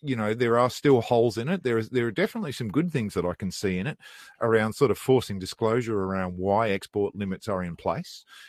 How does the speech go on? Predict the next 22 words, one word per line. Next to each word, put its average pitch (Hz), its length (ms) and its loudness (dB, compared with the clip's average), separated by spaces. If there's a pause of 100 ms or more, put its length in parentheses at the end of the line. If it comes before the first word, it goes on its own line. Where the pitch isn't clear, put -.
(140)
and, 92 540 -4
um, 95 320 -4
asking 104 400 -2
them 98 200 -2
to - 80 -12
be 87 120 -4
justified 107 760 -2
and 98 240 -6
not, 107 300 -2 (160)
um, 95 380 -2
being 101 200 2
able 98 240 -2
to 98 120 -16
be 95 200 -4
arbitrarily 95 720 0
applied, 117 540 0
which 95 220 -8
is 98 360 -8 (680)
completely 151 580 -2
currently 123 420 -4
the 120 100 -4
case. - 400 0